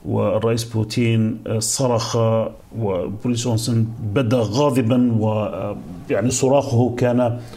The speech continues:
مسموعا من الجميع عندما اتهم بوتين بأنه وراء كل مشاكل الشرق الأوسط. بوريس تعامل بقسوة أمام بوتين، فاجأت حتى بوتين. هذه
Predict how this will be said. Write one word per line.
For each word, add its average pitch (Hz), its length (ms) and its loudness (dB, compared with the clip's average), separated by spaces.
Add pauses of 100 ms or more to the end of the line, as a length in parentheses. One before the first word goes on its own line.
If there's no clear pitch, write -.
(120)
مسموعا 127 440 2
من 120 160 4
الجميع 127 580 4 (200)
عندما 117 340 2
اتهم 131 480 2
بوتين 117 400 2
بأنه 117 760 2 (340)
وراء 127 440 0
كل 143 420 4 (440)
مشاكل 120 920 2
الشرق 117 520 0
الأوسط. 117 540 0 (440)
بوريس 135 340 0
تعامل 127 680 0
بقسوة 117 760 0
أمام 113 260 2
بوتين، 117 500 0 (180)
فاجأت 170 420 4
حتى 185 280 2
بوتين. 117 480 2
هذه 117 440 2